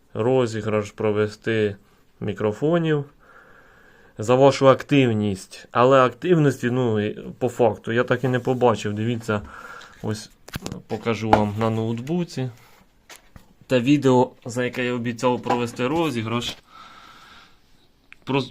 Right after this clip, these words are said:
переглядів чотириста сорок сім, двадцять дев'ять коментарів. Я там хотів по коментарях вибрати переможця. Двадцять дев'ять коментарів, з тих двадцяти дев'яти половина коментарів моїх. Ну, тому,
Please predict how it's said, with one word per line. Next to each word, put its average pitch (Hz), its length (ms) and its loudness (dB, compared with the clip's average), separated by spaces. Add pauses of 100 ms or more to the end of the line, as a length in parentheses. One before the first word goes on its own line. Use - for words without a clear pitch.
переглядів 113 680 2
чотириста 123 520 -4
сорок 120 300 -2
сім, 156 320 -2
двадцять 135 380 0
дев'ять 131 280 0
коментарів. 123 580 0
Я 120 140 0
там 117 220 -2
хотів 120 340 -4
по 113 100 -6
коментарях 120 640 -2
вибрати 117 420 0
переможця. 120 580 0
Двадцять 123 280 -2
дев'ять 127 220 0
коментарів, 127 640 0
з - 80 -12
тих 143 200 4
двадцяти 131 440 0
дев'яти 120 560 2 (540)
половина 143 440 4
коментарів 131 540 0
моїх. 113 480 -2 (760)
Ну, 139 260 2
тому, 117 440 -2